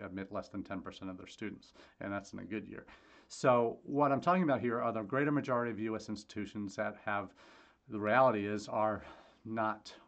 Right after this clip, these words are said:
open access, but are fairly close and have, s-, have admission standards that are very transparent, that you need a two point five or three point oh and you're admitted to my institution. Here's what you gotta prove English proficiency. Here's what you gotta prove, um, financially to get,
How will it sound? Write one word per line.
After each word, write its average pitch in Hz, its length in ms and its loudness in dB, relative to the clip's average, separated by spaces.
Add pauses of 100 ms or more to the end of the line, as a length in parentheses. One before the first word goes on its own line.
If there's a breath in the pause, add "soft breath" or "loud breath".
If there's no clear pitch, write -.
(100)
open 135 280 4
access, 104 500 -4
but 110 180 0
are 107 80 0
fairly 110 340 -2
close 107 400 -4
and 104 220 -4 (280 loud breath)
have, 123 140 2
s-, - 240 -12
have 113 220 0
admission 107 340 -4
standards 104 480 -4
that 107 240 -2
are 107 120 0
very 101 240 -2
transparent, 113 760 -4
that 98 240 -4 (360 loud breath)
you 95 220 -4
need 98 160 -2
a 95 80 -2
two 117 240 -4
point 110 320 -4
five 120 340 0
or 101 80 -8
three 110 260 -8
point 107 240 -4
oh 120 200 0
and 107 100 -2
you're 92 140 -2
admitted 107 280 -6
to - 100 -16
my 101 140 -4
institution. 135 640 -6 (380 loud breath)
Here's 104 220 -2
what 107 100 -10
you - 80 -20
gotta 98 140 -8
prove 101 280 -6
English 110 240 -6
proficiency. 104 640 -10
Here's 101 180 -8
what 98 220 -14
you 98 60 -16
gotta 95 160 -10
prove, 98 380 -8 (200)
um, 98 360 -6 (100)
financially 95 480 -6
to 98 80 -12
get, 95 180 -12